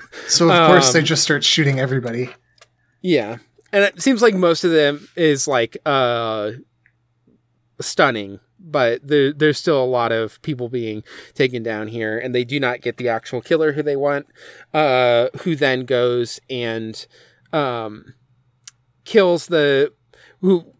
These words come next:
Speaker 1: we also learn, uh, Spooky Boogie is the, like, actual person who has the avatar, uh, is, like, a former classmate of Akane. Um, and, uh,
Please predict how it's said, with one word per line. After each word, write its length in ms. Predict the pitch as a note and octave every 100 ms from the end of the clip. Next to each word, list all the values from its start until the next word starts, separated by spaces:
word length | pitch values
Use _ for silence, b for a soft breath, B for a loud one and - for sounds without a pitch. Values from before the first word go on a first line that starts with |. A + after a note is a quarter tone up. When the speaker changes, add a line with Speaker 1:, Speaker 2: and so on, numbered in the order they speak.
| _ -
Speaker 1:
we 200 | F#3 F#3+
also 300 | F3 - D#3
learn, 440 | C#3 C3 B2+ B2+ -
uh, 440 | C3+ A#2+ A#2 A2 - _
Spooky 360 | - - G3 F3
Boogie 580 | D3 C#3 C3 B2+ B2+ B2 -
is 460 | C#3 B2+ A#2+ A#2+ A#2 B2+
the, 300 | B2+ A#2+ B2
like, 220 | C#3 B2+
actual 360 | C#3 C3+ - C#3+
person 460 | B2 A#2+ - A#2 A2+
who 120 | A#2
has 180 | A2 -
the 100 | B2
avatar, 560 | A2+ A2+ B2 A2+ A2 - B B B
uh, 240 | D3+ C3+ A#2+
is, 120 | A#2
like, 120 | C3+
a 60 | A#2
former 380 | - E3+ D3+ C3
classmate 540 | - A#2 B2+ A#2 G#2+
of 60 | G#2+
Akane. 460 | - A#2 G#2+ G#2 G#2+ b b b b -
Um, 580 | D3 B2 A2+ G#2+ A2+ - _ -
and, 460 | D#3 B2+ A2+ A2 -
uh, 540 | B2+ A#2 A2 G#2+